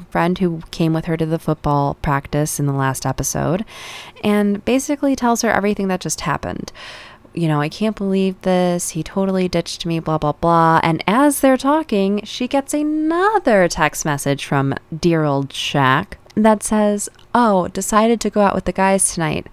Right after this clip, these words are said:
Sorry." First of all, I guess it's good that he texted her that, because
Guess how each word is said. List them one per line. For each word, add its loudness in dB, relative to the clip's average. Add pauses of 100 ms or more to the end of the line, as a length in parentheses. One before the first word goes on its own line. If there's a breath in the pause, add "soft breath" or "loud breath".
(140 soft breath)
Sorry." 2 (1080)
First 0
of 0
all, 4
I 0
guess -2
it's -10 (200)
good 0 (180)
that 0
he -4
texted -6
her -4
that, -2
because -2